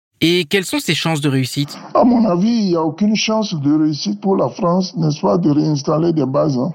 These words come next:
Speaker 2: euh, en tout cas pas dans les pays francophones. Parce qu'il y a, il y a un réveil, euh, je sais pas, venez sur le terrain constater. Il y a un réveil, mais à nul autre pareil,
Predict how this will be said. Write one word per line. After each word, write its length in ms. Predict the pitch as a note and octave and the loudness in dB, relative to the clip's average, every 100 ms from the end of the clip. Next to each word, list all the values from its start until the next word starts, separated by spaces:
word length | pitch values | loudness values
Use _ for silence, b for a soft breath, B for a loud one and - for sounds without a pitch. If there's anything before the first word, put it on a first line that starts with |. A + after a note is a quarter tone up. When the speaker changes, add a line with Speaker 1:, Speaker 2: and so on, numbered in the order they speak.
| B B B - | B B B -6
Speaker 2:
euh, 680 | - - - - G3 D3+ | -4 -4 -2 -2 0 2
en 80 | F3+ | 2
tout 180 | G#3 G#3 | 2 2
cas 140 | G#3 | 2
pas 180 | G3+ G3+ | 2 0
dans 160 | D#3+ E3 | 2 0
les 120 | E3 | 0
pays 240 | D#3 E3+ | 0 0
francophones. 640 | D3+ C#3+ C3+ C3 C#3 A#2 - - B B B B B B - | 0 -4 -2 -2 0 -2 -2 -10 B B B B B B 0
Parce 200 | C#3 - | 0 2
qu'il 240 | G3 G3+ G3 | 2 2 4
y 60 | |
a, 80 | E3 | 2
il 120 | F#3 | 2
y 60 | E3+ | 2
a 60 | |
un 180 | D#3 D#3 | 2 2
réveil, 560 | D3+ F3 E3+ A3+ A#3+ F3 | 2 2 0 -2 0 0
euh, 240 | C#3 B2 B2+ | 2 0 -2
je 80 | |
sais 180 | - - | -2 -4
pas, 260 | G#3 A3 - | 0 0 2
venez 300 | D#3+ F#3 C4 | 2 2 2
sur 160 | G3+ C4 | 0 2
le 140 | F#3+ | 2
terrain 300 | G3 G#3 A#3 | 0 0 0
constater. 640 | A3+ G3+ G#3 F#3+ A#3 A#3 G3 - B B B B | 0 0 0 -2 0 -2 -4 -10 B B B B
Il 120 | F#3+ | 2
y 40 | |
a 80 | F3 | 4
un 140 | E3+ D#3 | 4 4
réveil, 480 | F3 F#3+ A#3 B3 | 2 0 0 0
mais 160 | F#3+ D#3 | 2 2
à 120 | D3+ | 0
nul 220 | D#3 A3 B3+ | 0 0 0
autre 180 | B3+ | -2
pareil, 540 | G#3 G#3+ A#3 G#3+ D3 | -2 0 0 -2 -4